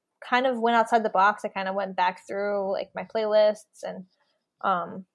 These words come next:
almost kinda picked certain of my favorite bands from, like, other time periods in my life, um,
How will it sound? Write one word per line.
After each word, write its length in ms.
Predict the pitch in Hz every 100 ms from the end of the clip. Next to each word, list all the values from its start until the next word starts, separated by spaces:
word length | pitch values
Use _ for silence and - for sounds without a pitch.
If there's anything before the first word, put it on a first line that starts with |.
| _ _ _ _ _ _ _ _ _
almost 360 | 247 302 359 -
kinda 220 | 254 247
picked 320 | - 240 -
certain 440 | - 240 240 226
of 160 | 226 208
my 140 | 208
favorite 300 | 190 214 208
bands 340 | 208 202 214 208
from, 500 | - 208 196 196 196 -
like, 300 | 202 185 - _ _
other 260 | - 196 196
time 300 | - 185 202
periods 420 | 233 220 220 202
in 80 | 185
my 100 | 180
life, 460 | 180 170 269 - - _ _
um, 480 | 226 226 233 240